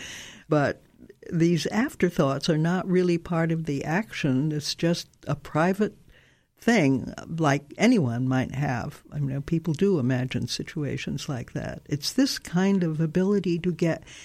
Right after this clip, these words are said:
into an interior position in the story that's so amazing about this. Most stories have a lot of external, uh, things happening, but with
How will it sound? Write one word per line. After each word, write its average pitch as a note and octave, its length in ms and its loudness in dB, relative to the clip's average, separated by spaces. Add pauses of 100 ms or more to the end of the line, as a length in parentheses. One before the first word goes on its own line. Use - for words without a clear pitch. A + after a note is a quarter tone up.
(320)
into F3+ 360 2
an D3 120 2
interior F#3 800 2
position D3 800 0 (180)
in B2+ 100 0
the A#2 120 0
story D3 640 -2 (340)
that's E3 180 -2
so G#3+ 280 2
amazing D3+ 720 2
about B2 440 -2
this. - 300 -6 (380)
Most G3+ 280 2
stories E3 500 2
have C3 180 0
a A#2+ 60 -4
lot C#3 500 0
of C3+ 260 -6
external, C#3+ 960 0 (560)
uh, B2 380 0
things C#3+ 600 0
happening, C#3+ 680 -2 (500)
but D3 540 -2
with D3+ 360 -2